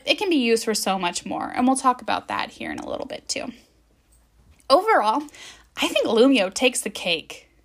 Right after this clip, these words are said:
in the gamification category. They offer so many more options, and I don't know, the way that you can customize them all is just, it's fantastic. Okay, so now let's talk about quizzes and tests.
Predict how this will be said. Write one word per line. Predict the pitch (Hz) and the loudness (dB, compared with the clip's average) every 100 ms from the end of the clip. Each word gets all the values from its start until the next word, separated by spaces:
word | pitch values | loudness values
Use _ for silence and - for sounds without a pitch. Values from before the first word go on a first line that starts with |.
| - | -8
in | 220 | -4
the | 208 | -2
gamification | 196 190 190 - 202 185 180 - - | -4 -6 -8 -10 -12 -8 -8 -8 -8
category. | - - - - - 262 - - - - | -8 -8 -10 -10 -10 -12 -16 -20 -20 -4
They | - | 2
offer | 302 294 277 | 4 4 0
so | - - - 226 233 | -2 -2 2 4 4
many | 240 214 196 202 | 2 2 0 -2
more | 202 185 - - | -4 -8 -10 -6
options, | - 190 - - 349 415 453 - - _ | -2 -2 -2 -2 0 0 -2 -4 -8 _
and | - 220 220 214 220 220 214 - _ _ - | -4 0 2 2 2 0 -2 -6 _ _ -18
I | - - | -10 0
don't | |
know, | 262 233 | 4 4
the | 208 | 2
way | 220 226 | 0 2
that | 247 262 | 2 0
you | |
can | 240 220 | -2 -2
customize | - 220 226 247 208 196 202 | 0 0 0 -2 -4 -4 -6
them | 208 196 | -8 -6
all | 190 - | -4 -4
is | - 220 - | -4 -6 -8
just, | - 247 240 - - - - _ _ | -4 -2 0 -2 -8 -20 -20 _ _
it's | - 277 | -4 -4
fantastic. | - 185 175 175 190 - - - - - - - - - - - | -4 -8 -8 -6 -6 -6 -10 -16 -20 -20 -12 -6 -6 -8 -16 -4
Okay, | 269 247 214 | 0 0 0
so | - | 2
now | 254 285 330 | 4 6 4
let's | 427 - | 0 -4
talk | - 247 233 240 - - - - _ - | 0 4 4 4 -2 -20 -20 -20 _ -2
about | 233 214 208 | 2 2 0
quizzes | - 233 226 220 226 | 0 2 4 2 0
and | 214 | -4
tests. | 214 - - - - | -4 -4 -4 -6 -10